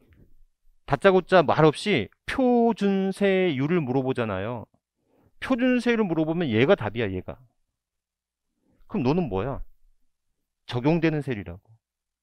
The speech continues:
제 말, 뜻 이해하셨어요? 그러니까 문제상에서 표준 세율을, 표준 세율이라는 문제를 물어보면 답은 얘를 해야 되는 거라고.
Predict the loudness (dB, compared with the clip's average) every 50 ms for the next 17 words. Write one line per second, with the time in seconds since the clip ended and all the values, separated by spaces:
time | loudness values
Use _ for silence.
0 | _ _ _ _ _ _ _ _ _ _ _ _ _ _ _ _ -10 -8 -8 -8
1 | -8 -6 -6 -4 -4 -4 -6 -6 -8 -10 -8 -6 -6 -6 -8 _ _ _ _ _
2 | _ _ _ _ _ 0 0 0 2 2 2 4 4 6 8 8 8 8 6 4
3 | 4 2 2 2 4 6 6 6 4 2 0 -6 -4 0 0 0 2 2 0 0
4 | 0 -2 -2 0 0 0 0 0 -2 0 0 0 -2 -2 -6 -14 -8 -4 -4 -2
5 | 0 0 0 0 0 0 0 -2 -2 0 2 2 2 2 2 0 0 0 0 0
6 | 0 0 0 -2 -2 -2 0 2 2 2 2 -2 _ -20 -20 -20 -20 _ -20 -20
7 | _ _ -6 -4 -2 0 0 0 2 2 2 4 2 2 2 0 -2 -4 -6 -8
8 | -10 -12 -16 -20 -20 -20